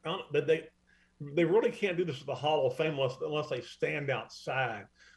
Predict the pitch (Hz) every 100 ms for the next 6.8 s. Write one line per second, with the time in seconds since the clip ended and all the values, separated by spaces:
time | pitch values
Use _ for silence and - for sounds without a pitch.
0 | _ 135 190 165 131 202 285 175 120 123
1 | - 160 151 123 117 123 - 151 143 -
2 | 156 131 139 139 135 135 120 120 120 -
3 | 120 107 127 127 123 - 127 120 104 -
4 | _ - _ - 135 143 180 156 139 -
5 | 180 156 - 147 117 113 - _ _ _
6 | _ _ - 131 170 147 127